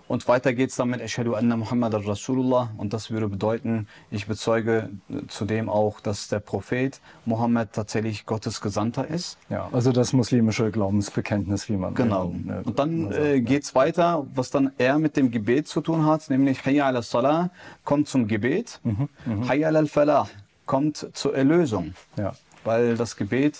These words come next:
Speaker 1: tatsächlich, äh, das zentrale, äh, Gebet ist oder die zentrale gottesdienstliche Handlung ist im Islam.
Speaker 2: Mhm.
Speaker 1: Und, äh, sie wird verstanden auch unter anderem als die, der Ruf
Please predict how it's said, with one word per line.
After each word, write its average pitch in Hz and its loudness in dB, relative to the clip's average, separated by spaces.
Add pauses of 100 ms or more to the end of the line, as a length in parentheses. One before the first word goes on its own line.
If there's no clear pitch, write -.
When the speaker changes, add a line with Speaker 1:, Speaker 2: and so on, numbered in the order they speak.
Speaker 1:
tatsächlich, 123 -4 (460)
äh, - -4
das - -4
zentrale, 127 2 (140)
äh, 117 -6
Gebet 110 -2
ist 117 -6
oder 110 0
die 107 -6
zentrale 113 -2
gottesdienstliche 110 -4
Handlung 120 -2
ist 117 -6
im 107 -6
Islam. 101 0 (240)
Speaker 2:
Mhm. 101 -2
Speaker 1:
Und, 117 0
äh, 120 -4
sie 107 -2
wird 127 0
verstanden 120 -2
auch 110 -2
unter 107 -2
anderem 107 -2
als 104 -2 (480)
die, 110 -2
der 110 2
Ruf 151 0